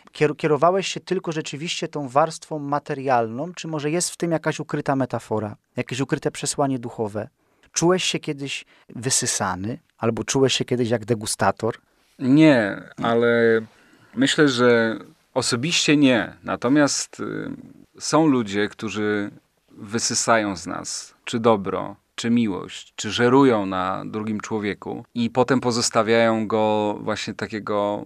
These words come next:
Speaker 2: pozbawionego już tych emocji, też wiary w drugiego człowieka.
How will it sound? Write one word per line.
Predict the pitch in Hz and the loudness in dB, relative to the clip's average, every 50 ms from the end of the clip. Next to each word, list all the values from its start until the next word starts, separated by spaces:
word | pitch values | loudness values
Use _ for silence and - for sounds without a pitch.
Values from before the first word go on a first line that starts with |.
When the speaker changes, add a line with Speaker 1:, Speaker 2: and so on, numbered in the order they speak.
| 117 - | -10 -8
Speaker 2:
pozbawionego | - 110 98 95 113 107 95 113 113 113 113 110 98 98 101 98 | -8 -8 -4 0 0 0 2 2 0 2 0 0 -2 -4 -6 -6
już | 98 98 101 98 - - - - - - 107 95 | -6 -6 -6 -6 -6 -6 -6 -8 -8 -10 -12 -12
tych | - 110 101 - 104 | -10 -10 -10 -6 -6
emocji, | 101 107 107 107 - - - - 104 98 95 98 104 110 110 110 107 107 - _ | -4 -2 -2 -2 -4 -6 -8 -6 -6 -6 -6 -6 -8 -8 -10 -10 -12 -14 -14 _
też | - 110 104 95 95 | -8 -8 -8 -8 -6
wiary | 113 120 117 117 113 107 107 95 | -2 2 2 4 2 2 -2 -8
w | 87 90 | -10 -14
drugiego | 87 117 110 98 110 107 104 110 | -12 -12 -10 -8 -8 -6 -6 -8
człowieka. | 107 - 117 110 104 107 98 - - 98 107 107 - | -8 -6 -8 -6 -6 -6 -6 -6 -6 -8 -8 -8 -10